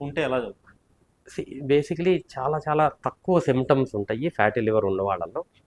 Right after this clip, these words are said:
Speaker 2: ఫ్యాటీ లివర్ ఉన్న వాళ్ళలో ఇరవై శాతం మందిలో మాత్రమే మనకి సిమ్టమ్స్ ఉండే అవకాశం ఉంటుంది. అది కూడా ఈ రైట్ సైడ్ కుడి పక్కన లివర్ ఎక్కడైతే ఉంటుందో అక్కడ క్యాప్సూల్ స్ట్రెచ్ అయ్యి కంటిన్యూస్గా నాగింగ్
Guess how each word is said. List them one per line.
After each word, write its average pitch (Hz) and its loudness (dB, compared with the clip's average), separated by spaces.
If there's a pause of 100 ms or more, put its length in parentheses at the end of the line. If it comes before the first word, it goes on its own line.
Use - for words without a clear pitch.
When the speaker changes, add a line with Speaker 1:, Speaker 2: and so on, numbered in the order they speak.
(160)
Speaker 2:
ఫ్యాటీ 160 4
లివర్ 170 6
ఉన్న 123 4
వాళ్ళలో 120 2 (260)
ఇరవై 156 6
శాతం 151 2 (100)
మందిలో 139 2
మాత్రమే 139 -2 (220)
మనకి 113 -4
సిమ్టమ్స్ 147 2
ఉండే 110 0
అవకాశం 98 0
ఉంటుంది. 110 -4
అది 120 -2
కూడా 135 0 (680)
ఈ 127 2
రైట్ 120 6
సైడ్ 139 6 (100)
కుడి 127 4
పక్కన - 2 (320)
లివర్ 117 6
ఎక్కడైతే 113 2
ఉంటుందో 101 -2 (240)
అక్కడ 120 2 (320)
క్యాప్సూల్ 127 2
స్ట్రెచ్ - -2
అయ్యి 156 2 (640)
కంటిన్యూస్గా 170 4
నాగింగ్ 135 -2